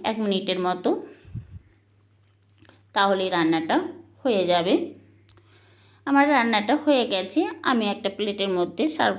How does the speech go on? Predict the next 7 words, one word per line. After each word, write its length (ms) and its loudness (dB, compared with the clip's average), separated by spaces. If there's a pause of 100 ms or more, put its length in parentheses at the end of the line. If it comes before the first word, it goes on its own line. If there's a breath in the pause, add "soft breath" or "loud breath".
করে 180 0
দেখাচ্ছি। 560 -2 (1120 loud breath)
আর 140 2 (100)
খেতে 380 2
দুর্দান্ত 680 2
হয়েছিল 460 2
বন্ধুরা। 480 0